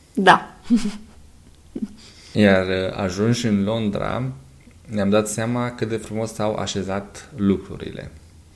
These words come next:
Speaker 2: Pentru că, într-adevăr, eram hotărât să plecăm și ne-am fi descurcat și singuri și, da, am fi putut sta la un hotel – dar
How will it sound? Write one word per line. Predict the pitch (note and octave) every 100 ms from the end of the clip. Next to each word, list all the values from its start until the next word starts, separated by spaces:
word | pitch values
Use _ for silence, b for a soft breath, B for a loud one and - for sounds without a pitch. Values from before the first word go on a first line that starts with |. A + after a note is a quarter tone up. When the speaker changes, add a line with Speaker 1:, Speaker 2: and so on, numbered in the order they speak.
| b b b b
Speaker 2:
Pentru | - G2+ G2
că, |
într-adevăr, | G2 G2 A2 A2 G2 G#2 A#2 B2 - - - b b -
eram | - G2+ A2
hotărât | G#2 G2+ G2+ A2+
să | - G2+
plecăm | D#2+ D#2+ E2 F#2+
și | G#2 -
ne-am | F#2 F#2
fi | -
descurcat | F#2+ F#2+ - - F#2+ G2
și | - - G#2
singuri | G2+ - F2 F2 E2+ F2+ G#2+ A#2
și, | - F2+
da, | F2
am | F#2
fi | -
putut | A#2+ E2+ - A#2 A#2+
sta | - - F#2+
la | F#2
un | F#2+ -
hotel – | - - - B2+ - B B B B B B B
dar | - F#2+ G2 -